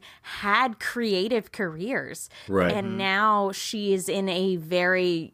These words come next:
Speaker 1: different type of situation trying to make ends meet. She doesn't get
Speaker 3: Yep.
Speaker 1: that creative outlet anymore.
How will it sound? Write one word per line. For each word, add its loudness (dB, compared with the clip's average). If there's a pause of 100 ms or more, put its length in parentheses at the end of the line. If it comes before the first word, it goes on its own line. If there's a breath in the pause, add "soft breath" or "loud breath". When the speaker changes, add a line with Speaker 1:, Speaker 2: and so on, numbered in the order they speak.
(140)
Speaker 1:
different 0
type -2
of -2
situation -4
trying -2
to -4
make -4
ends -4
meet. 0 (260 loud breath)
She -2
doesn't 2
get 4
Speaker 3:
Yep. -2
Speaker 1:
that 0
creative 2
outlet 2
anymore. -10